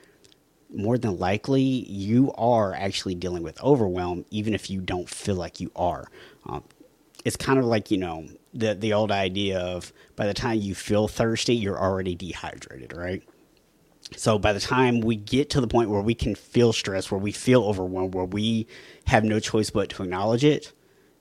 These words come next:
it's too late. Um, you know, I don't know if you guys have ever heard me talk about this or not. I've talked about it on previous episodes and as well as on other podcasts I've been on. But I talk about this idea of a stress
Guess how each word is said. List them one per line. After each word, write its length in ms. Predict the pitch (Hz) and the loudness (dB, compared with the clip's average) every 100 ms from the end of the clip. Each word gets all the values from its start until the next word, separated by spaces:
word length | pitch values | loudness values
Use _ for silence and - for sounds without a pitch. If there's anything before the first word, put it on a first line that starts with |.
| - | -10
it's 140 | - | -6
too 160 | - 90 | -4 -4
late. 320 | 71 - - _ _ _ | -6 -16 -20 _ _ _
Um, 300 | - 92 - _ - | -8 -8 -10 _ -6
you 140 | 117 | -2
know, 300 | 98 87 60 _ _ _ _ _ - | 0 0 -4 _ _ _ _ _ 0
I 60 | 113 | 4
don't 100 | 113 | 6
know 80 | |
if 120 | 107 120 | 4 4
you 60 | |
guys 200 | 104 95 | 2 2
have 100 | 92 | 2
ever 220 | 98 87 | -2 -4
heard 240 | - 95 95 | -4 -4 -2
me 240 | 90 82 | -2 -4
talk 260 | - 98 - | -4 -4 -2
about 220 | 92 85 | -4 -4
this 280 | 92 - - | -8 -8 -8
or 100 | 90 | -8
not. 300 | 87 90 87 | -6 -4 -4
I've 160 | 87 - | -6 -4
talked 280 | - 117 113 | -2 0 4
about 200 | 98 95 | 4 2
it 280 | 92 - - - - | -2 -8 -20 -16 -2
on 220 | 92 92 | -2 0
previous 420 | - 101 92 - | 0 0 0 2
episodes 760 | 156 147 127 131 123 123 107 98 | 2 2 2 4 6 4 2 -2
and 260 | 95 87 | -4 -6
as 160 | 95 - | -8 -4
well 240 | 98 98 | 0 0
as 460 | 95 92 - - - - | 0 -4 -6 -8 -12 -8
on 180 | 107 90 | -6 -4
other 160 | 95 | -6
podcasts 520 | 87 92 90 90 90 90 | -4 -4 -4 -8 -6 -4
I've 120 | 87 | -2
been 140 | 92 | -4
on. 340 | 87 87 85 82 - - - - | -4 -6 -8 -12 -18 -20 -20 -4
But 100 | 113 | 0
I 60 | 104 | 0
talk 240 | - 135 | 0 2
about 160 | 151 147 | 2 0
this 160 | 123 | 0
idea 300 | 113 107 101 | 0 2 0
of 80 | 101 | 0
a 100 | 65 | -2
stress 640 | - - - 95 92 - | -4 -4 -6 -6 -4 -6